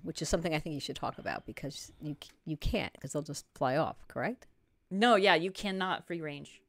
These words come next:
Speaker 2: quail. And I think Simon has quail. He's, he's been chatting about it, and he seems to
Speaker 1: Mm-hmm.
Speaker 2: know some things, so I don't know if he has quail. Simon, do you have quail?
Speaker 1: I think he did say he did.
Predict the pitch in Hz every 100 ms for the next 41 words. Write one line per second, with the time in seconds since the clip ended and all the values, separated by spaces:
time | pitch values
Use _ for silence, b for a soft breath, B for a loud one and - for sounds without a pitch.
0 | _ - 151 - - _ _ _ _ -
1 | 220 269 480 523 - 247 277 254 240 220
2 | - 220 294 - 359 - 302 381 - 269
3 | 330 - 294 - 330 339 220 175 160 156
4 | 214 226 226 285 160 156 170 180 220 151
5 | - 147 151 170 - 170 170 190 233 -
6 | 226 208 202 - 262 - 165 - - 165
7 | 156 151 - _ - 226 240 233 233 277
8 | - 294 311 359 _ - _ _ _ 170
9 | - 202 - 160 147 143 - 151 151 151